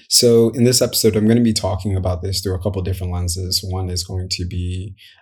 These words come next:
a psychological lens that's based in Carl Jung's work and Marion Wood-, Woodman's work.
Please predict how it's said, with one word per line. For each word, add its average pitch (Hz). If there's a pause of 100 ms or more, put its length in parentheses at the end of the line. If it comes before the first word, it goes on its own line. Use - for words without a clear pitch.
(120)
a 90
psychological 92
lens 101
that's 87
based 92
in 95
Carl 90
Jung's 95
work 92 (160)
and 95
Marion 95
Wood-, 95 (180)
Woodman's 107
work. 135